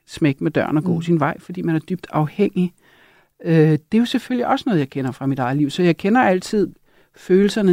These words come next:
Speaker 1: nedenunder mine personer, kan
Speaker 2: Ja.
Speaker 1: man sige.
Speaker 2: Men du tager aldrig, der er ikke nogen situationer i dit eget liv, som du ville kunne skrive ind i det her?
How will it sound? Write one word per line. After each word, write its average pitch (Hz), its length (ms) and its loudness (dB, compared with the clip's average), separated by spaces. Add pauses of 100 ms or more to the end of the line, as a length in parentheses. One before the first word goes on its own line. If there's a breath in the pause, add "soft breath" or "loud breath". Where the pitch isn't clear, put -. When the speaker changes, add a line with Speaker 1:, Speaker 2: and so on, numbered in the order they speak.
(140)
Speaker 1:
nedenunder 180 600 4
mine 131 260 2
personer, 131 420 -10
kan 147 60 -4
Speaker 2:
Ja. 135 100 2
Speaker 1:
man 123 100 -6
sige. 127 300 -10 (340)
Speaker 2:
Men 151 120 -2
du 160 80 -4
tager 151 180 -2
aldrig, 151 480 -4 (640)
der 151 60 0
er 135 120 2
ikke 151 200 0
nogen 151 640 4 (220)
situationer 143 600 0
i 131 60 0
dit 131 180 -4
eget 120 240 0
liv, 135 180 -4
som 127 280 -2
du 131 140 -2
ville 127 240 -4
kunne 131 240 -2
skrive 127 340 -2
ind 196 200 0
i 139 80 -2
det 113 180 -6
her? - 300 -10